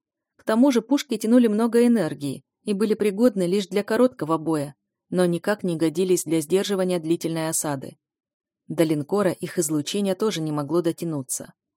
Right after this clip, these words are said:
Отправив спасательные шлюпки за экипажами поверженных кораблей, Харт сосредоточился на оставшихся. Им удалось пробить оборону, а потом при помощи специального штурмового снаряжения открыть шлюз.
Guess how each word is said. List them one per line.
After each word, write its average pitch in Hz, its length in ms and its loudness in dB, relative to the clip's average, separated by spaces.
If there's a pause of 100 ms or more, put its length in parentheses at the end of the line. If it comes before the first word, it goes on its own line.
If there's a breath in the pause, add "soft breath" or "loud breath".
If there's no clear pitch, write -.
(440)
Отправив 226 540 0
спасательные 190 680 0
шлюпки 202 400 -2
за 175 180 4
экипажами 180 560 0
поверженных 170 640 0
кораблей, 165 560 -2 (220)
Харт 247 340 -2
сосредоточился 208 880 -2
на 196 140 0
оставшихся. - 760 -6 (420)
Им 202 200 0
удалось 196 380 4
пробить 208 360 0
оборону, 151 540 0 (260)
а 196 100 -4
потом 262 320 4
при 240 100 2
помощи 214 380 -2
специального 190 640 0
штурмового 170 600 2
снаряжения 170 640 -2
открыть - 480 -4
шлюз. 147 460 -4